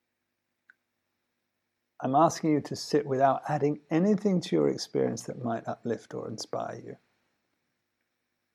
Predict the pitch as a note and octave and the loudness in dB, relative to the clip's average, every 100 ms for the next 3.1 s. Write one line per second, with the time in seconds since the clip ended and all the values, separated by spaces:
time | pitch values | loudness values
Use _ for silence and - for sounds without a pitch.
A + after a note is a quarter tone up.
0 | _ _ _ _ _ _ _ _ - - | _ _ _ _ _ _ _ _ -14 -4
1 | C#3 - D3+ D#3+ D#3+ - - G#3 F3 - | -2 2 4 4 4 -4 2 4 4 0
2 | D3+ - F#3+ E3+ - D3+ F3+ G#3+ - F3 | -10 6 8 6 4 2 6 6 2 -2
3 | B2+ | -4